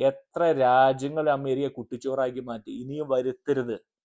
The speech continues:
അവർ വ്യക്തമാക്കി പറഞ്ഞു. അതുകൊണ്ട് ഫണ്ടിങ് നിക്ക്, നിന്ന് കഴിഞ്ഞാൽ പിന്നെ മാളത്തിനകത്ത് ആൾക്കാര് പുറത്തു വരും. ഇസ്രായേലിന്റെ ആവശ്യം വളരെ സിമ്പിളാണ്. സതേൺ ഗാസ, നോർത്തേൺ ഗാസ പിടിച്ചടക്കുക,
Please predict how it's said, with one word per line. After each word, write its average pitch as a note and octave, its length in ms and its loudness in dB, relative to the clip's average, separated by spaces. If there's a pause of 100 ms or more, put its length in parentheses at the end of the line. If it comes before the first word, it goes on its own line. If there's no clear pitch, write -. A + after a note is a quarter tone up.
(440)
അവർ C#3 80 2
വ്യക്തമാക്കി C4 500 -2
പറഞ്ഞു. G#3+ 420 -4
അതുകൊണ്ട് B2+ 300 -2
ഫണ്ടിങ് D3 680 -6
നിക്ക്, C#3 400 -14
നിന്ന് D3 200 -6
കഴിഞ്ഞാൽ D3 400 0
പിന്നെ C#3 220 -6
മാളത്തിനകത്ത് C#3 680 0
ആൾക്കാര് C3 300 0
പുറത്തു B2+ 320 -6
വരും. B2 200 0
ഇസ്രായേലിന്റെ E3+ 440 0
ആവശ്യം C#3+ 640 -2
വളരെ B2+ 320 0
സിമ്പിളാണ്. A#2+ 600 -6 (720)
സതേൺ D#3+ 520 4
ഗാസ, C3+ 380 6
നോർത്തേൺ D3 640 2
ഗാസ C3+ 300 4
പിടിച്ചടക്കുക, B2+ 760 -6